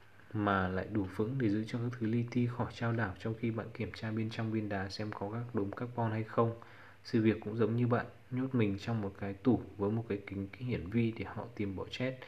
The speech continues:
trong lúc một trận đấu động đất đang xảy ra. Tôi phải mất khoảng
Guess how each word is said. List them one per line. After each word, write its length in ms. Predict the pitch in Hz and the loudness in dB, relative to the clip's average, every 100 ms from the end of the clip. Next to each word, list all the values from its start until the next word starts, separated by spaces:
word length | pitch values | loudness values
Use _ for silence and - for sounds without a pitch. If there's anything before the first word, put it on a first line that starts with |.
| - - - | -18 -20 -12
trong 200 | - 117 | -2 4
lúc 140 | 123 | 4
một 80 | 131 | 4
trận 220 | 110 - 95 | 0 -2 -2
đấu 120 | 95 | -2
động 220 | 110 139 | -2 -2
đất 120 | 131 131 | -4 -4
đang 120 | 120 | -6
xảy 180 | 117 95 | -4 -2
ra. 320 | 110 117 113 - - - - - - - - - - - - - - - - | 0 0 -2 -8 -18 -18 -20 -20 -20 -20 -20 -20 -20 -18 -16 -16 -18 -18 -4
Tôi 140 | - 139 | 6 6
phải 160 | 143 95 | 6 2
mất 140 | 101 - | 0 0
khoảng 160 | 131 | 0